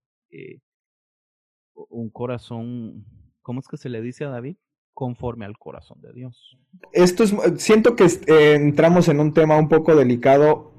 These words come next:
Speaker 2: Te voy a decir por qué, desde mi punto de vista. A veces
Speaker 1: Sí, sorry.
Speaker 2: No, no, está bien. De hecho, de hecho, eh, por eso estás aquí, porque justamente quería que pasara esto.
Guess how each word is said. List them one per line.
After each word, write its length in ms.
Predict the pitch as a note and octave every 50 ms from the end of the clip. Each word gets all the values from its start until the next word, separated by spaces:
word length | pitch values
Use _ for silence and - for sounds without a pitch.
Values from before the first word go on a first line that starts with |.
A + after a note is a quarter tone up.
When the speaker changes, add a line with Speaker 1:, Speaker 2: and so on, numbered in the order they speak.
| - - -
Speaker 2:
Te 120 | - B2+
voy 100 | B2 B2+
a 60 | C3
decir 360 | B2+ A#2+ A#2 - C3 B2 A#2+ -
por 240 | C3+ C3 B2 A#2+
qué, 220 | A#2+ C#3 C#3+ C#3 C3+
desde 240 | B2 A#2+ A#2 A#2+ A#2
mi 120 | A#2 A2+
punto 340 | A2+ A#2 C#3 C#3+ C#3+ - D#3+
de 120 | C#3+ C3 B2+
vista. 580 | C3+ C3+ C3 C3+ - - C3+ C#3+ D#3+ - _ _ _ - _ _ - - -
A 120 | B2 C3 C#3
veces 320 | D3+ D3 - F#3 E3 D#3+
Speaker 1:
Sí, 140 | - C3+ A#2+ A#2 A#2 A#2 A#2
sorry. 440 | - - - A#2+ A#2 A#2 A#2+ A2+ A2 - _ _ _ _ _ _ _
Speaker 2:
No, 220 | D3 D#3 E3 F3+ F#3
no, 140 | F#3 F#3 F3
está 240 | E3 - - F3
bien. 340 | E3+ F3+ F#3 F3+ D#3+ C3 A#2+
De 100 | C#3+ D3+
hecho, 360 | D#3 D3+ - F#3 E3 D#3+ C#3 C3
de 80 | D3
hecho, 280 | D3 D3 - F#3+ E3+ F3 - - -
eh, 220 | B2+ B2+ B2 A#2+ A#2+ - - - -
por 140 | B2+ B2
eso 120 | C3+ C#3+ C#3+
estás 220 | B2 - C#3+ B2
aquí, 200 | C3 A#2 A#2+ F3+
porque 380 | F3 - A#2+ A2+ - B2 A2+ A2
justamente 560 | - - C3 - D3 C#3 C#3 C3+ C3+ D3 C3
quería 340 | - A#2+ A#2+ B2 B2+ B2 B2
que 140 | - B2 A2
pasara 560 | - - C3+ C3+ A#2 - C3+ B2+ A#2+ A#2+ B2
esto. 320 | D3 C#3+ - - A2+ A2+